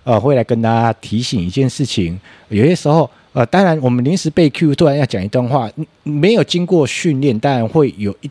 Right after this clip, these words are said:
点点的为难啦。而在我们公司里面，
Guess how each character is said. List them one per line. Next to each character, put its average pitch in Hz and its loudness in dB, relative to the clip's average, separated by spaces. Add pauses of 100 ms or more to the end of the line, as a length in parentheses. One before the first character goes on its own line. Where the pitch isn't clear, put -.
点 135 -2
点 98 -2
的 95 -6
为 95 -4
难 92 -4
啦。 78 -14 (300)
而 170 2 (240)
在 202 0
我 110 -4
们 110 -4
公 185 2
司 175 -4
里 92 -4
面， 120 0